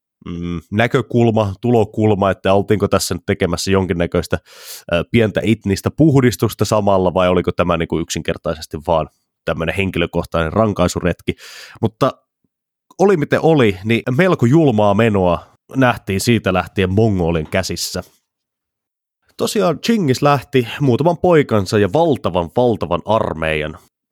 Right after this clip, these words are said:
tarinoiden mukaan jopa sadantuhannen miehen vahvuisen armeijan kanssa kohti Kvarmesmian sulttaanikuntaa. Ensimmäisenä oli vuorossa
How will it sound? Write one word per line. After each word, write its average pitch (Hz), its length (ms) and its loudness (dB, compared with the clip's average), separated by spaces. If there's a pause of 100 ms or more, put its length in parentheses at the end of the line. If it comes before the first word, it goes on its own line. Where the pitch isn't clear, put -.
(100)
tarinoiden 117 500 0
mukaan 131 340 -2
jopa 120 200 0
sadantuhannen 95 680 -2
miehen 90 520 -4 (280)
vahvuisen 104 440 0
armeijan 80 520 -2
kanssa 82 460 -2 (240)
kohti 85 360 -4 (220)
Kvarmesmian 80 720 -2
sulttaanikuntaa. 82 1200 -4 (1000)
Ensimmäisenä 139 680 0
oli 107 160 4
vuorossa 104 840 0